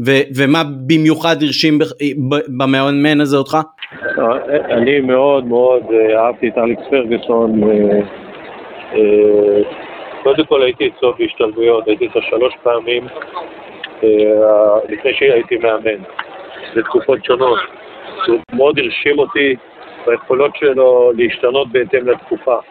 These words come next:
Speaker 2: כמו שאני מנסה כל הזמן להשתנות לעשות. אה, ואני חושב שאלכס היה גם מתאים את עצמו היום לעידן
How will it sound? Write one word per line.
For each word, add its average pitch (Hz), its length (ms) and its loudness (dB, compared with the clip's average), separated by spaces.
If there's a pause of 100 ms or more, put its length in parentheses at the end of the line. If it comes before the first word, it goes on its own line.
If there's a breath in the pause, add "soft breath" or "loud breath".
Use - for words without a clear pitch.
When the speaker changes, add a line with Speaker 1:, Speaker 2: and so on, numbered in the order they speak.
Speaker 2:
כמו 117 140 -6
שאני 120 260 0
מנסה 127 320 0 (120)
כל 131 160 2
הזמן 120 260 -2
להשתנות 120 360 -6
לעשות. 107 400 -4 (880)
אה, 107 220 0 (100)
ואני 113 180 0
חושב 139 260 0
שאלכס 139 380 0
היה 131 140 4
גם 139 220 -2
מתאים 147 260 -4
את 127 80 -6
עצמו 131 300 0
היום 127 300 2
לעידן 117 380 0